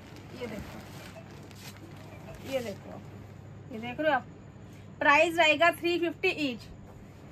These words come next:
थ्री फिफ्टी में आपको ये एक कुशन का कवर मिलेगा, सिर्फ एक पीस मिलेगा थ्री फिफ्टी में। क्वांटिटी आपको जितनी चाहिए मिल जाएगी, किसी को बल्क में स्टॉक लेना है बल्क में स्टॉक भी मिल जाएगा। मेन काम हमारा जो है होलसेल का ही है,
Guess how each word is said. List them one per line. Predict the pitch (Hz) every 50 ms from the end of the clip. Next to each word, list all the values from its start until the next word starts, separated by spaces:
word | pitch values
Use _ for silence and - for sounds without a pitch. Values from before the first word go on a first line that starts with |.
| - - - - - -
थ्री | - 339 381 370
फिफ्टी | 381 381 330 - 370 370
में | 370
आपको | 359 349 349 - 359
ये | 370 370 311 302 -
एक | 311 320 311 -
कुशन | - 320 311 330 330 311
का | 339 330
कवर | 302 302 302 302
मिलेगा, | 302 277 240 214 214 214 214
सिर्फ | - 269 269 269 -
एक | - 277 285 - -
पीस | 330 302 294
मिलेगा | 294 277 277 277 302
थ्री | 302 311 294 302
फिफ्टी | 285 294 294 - 311 294
में। | 294 320 330 - - - - - - - - -
क्वांटिटी | - - - 294 320 320 302 370 392 381
आपको | 359 349 339 392 370
जितनी | 277 311 302 - 330 349
चाहिए | 294 359 339 320 339
मिल | 349 320 302 302 277
जाएगी, | 269 - 277 349 294
किसी | 294 320 311 330
को | 330 285
बल्क | 240 277 269 277 277
में | 302 320
स्टॉक | 320 - - 311 294 294
लेना | 320 302 294 294 311
है | 320 294
बल्क | 247 285 285 277 285
में | 302 302
स्टॉक | 294 - 294 294 285
भी | 285 240 311 311
मिल | 277 302 294 277
जाएगा। | 262 294 277 285 294 294
मेन | 285 269 262 269 269 269
काम | 269 277 277 285
हमारा | 302 277 269 247 247 240 240 247 247
जो | 233 254 254
है | 254 254 269 285
होलसेल | 262 262 240 233 240 254 254 247
का | 240 262
ही | 247 240 254
है, | 262 285 320